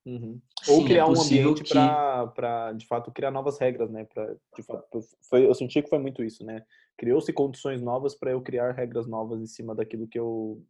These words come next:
Speaker 1: já tinha como regra anterior.
Speaker 2: Exatamente. Eu acho que esses são os dois componentes centrais pra promover,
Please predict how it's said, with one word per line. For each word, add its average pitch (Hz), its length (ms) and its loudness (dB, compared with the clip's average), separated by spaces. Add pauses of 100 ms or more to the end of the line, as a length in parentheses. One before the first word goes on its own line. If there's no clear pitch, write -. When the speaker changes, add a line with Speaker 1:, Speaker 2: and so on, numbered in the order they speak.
Speaker 1:
já 110 240 -4
tinha 117 300 -12
como 117 160 -10
regra 120 280 -10
anterior. 123 400 -10 (1600)
Speaker 2:
Exatamente. 117 880 -4
Eu 110 160 4
acho 120 360 2
que 131 160 2
esses 135 140 2
são 151 200 2
os 135 60 0
dois 143 160 2
componentes 156 560 0
centrais 170 760 0
pra 147 240 -2
promover, 156 440 -4